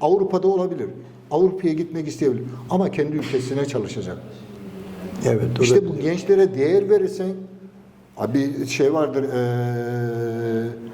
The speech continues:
Speaker 1: yanlış hatırlamıyorsam bir Japon atasözü diyor ki, "Bir yıllık," diyor, "kazanç sa-, estağfurullah, bir günlük," diyor, "kazanç sağlamak istiyorsan," diyor, "amelelik yap.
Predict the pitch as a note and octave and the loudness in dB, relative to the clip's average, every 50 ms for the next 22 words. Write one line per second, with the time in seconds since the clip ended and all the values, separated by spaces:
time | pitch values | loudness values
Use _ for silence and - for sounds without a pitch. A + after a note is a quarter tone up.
0 | - - - - - - - G#2+ B2 C3+ C#3 C#3+ C3 B2 D3 C3+ C3+ D#3 C#3+ C#3+ | -16 -18 -18 -18 -16 -4 0 2 2 2 2 -2 -2 0 -2 -2 -2 -2 -2 -2
1 | C#3 C#3+ C#3 C3 B2+ B2+ C3+ B2 B2 B2 B2 B2 C#3 B2 B2 D3 C3+ C3+ C3 - | 0 0 0 -2 -2 -2 -4 -4 -2 -2 0 2 0 0 0 -2 -4 -4 -6 -8
2 | - - C3 B2 B2 D#3 B2 - D3 C3 B2 B2+ B2 B2 C3+ E3+ F#3+ F#3 F#3+ - | -10 -8 -8 -4 -4 -4 -2 0 0 0 2 2 2 2 4 4 4 2 0 -4
3 | A2 F#2+ - - - - - - - - B2+ B2+ C3 - - - - - - - | -4 -4 -6 -10 -14 -14 -18 -18 -16 -16 -16 -16 -16 -16 -16 -16 -16 -16 -16 -18
4 | - - - B2 - - C3 C3+ C3+ C3+ C3+ B2+ A#2+ C3+ E3+ A3 A3+ G#3+ G#3+ G3+ | -18 -14 -12 -12 -10 -10 -8 -6 -4 -2 0 4 4 6 6 4 4 4 2 4
5 | G3+ F#3+ F#3+ - - F#3+ F3+ F3 - F3+ D#3 D#3+ F#3 F3+ - - - F#3+ F3+ F#3 | 4 2 0 0 0 0 0 0 0 -4 -2 -2 -2 -2 -2 -4 -2 -2 -2 -2
6 | - - - - - - - - D3 - - F3 D#3+ C#3+ A#2 G#2 F2+ - - - | -4 -10 -14 -18 -20 -12 -6 -6 -4 -2 0 0 0 0 -2 -4 -6 -10 -14 -14
7 | - - - C3+ E3 A3 A3+ F#3 G#3 G3+ F#3+ F#3+ F3 - - F#3 E3+ D#3+ D#3+ - | -14 -12 -6 -2 0 0 0 0 0 0 2 2 0 0 2 0 0 0 0 -2
8 | D#3 D3+ F3+ F3 D3+ - - D#3 D#3 D#3 E3 F#3 F#3 F3+ D#3+ D3 D#3 D3+ - G#3 | -4 -2 -2 -4 -4 -2 0 0 2 2 2 2 0 0 -2 -2 -4 -4 2 2
9 | G3+ F#3+ F#3+ F3 D3+ C#3+ C#3+ D3 E3 F#3 G3+ - - - - - - - - - | 2 2 2 0 -4 -2 -2 0 0 0 0 -2 -6 -12 -14 -14 -16 -16 -16 -16
10 | - - - - - - - - - - - - A#2 C3 C3 D3+ D#3 D#3 E3 E3 | -16 -16 -16 -16 -18 -16 -16 -14 -14 -12 -10 -4 -2 0 0 2 2 2 2 2
11 | D3+ - - A#2+ A2 - - | 2 2 2 2 0 0 -2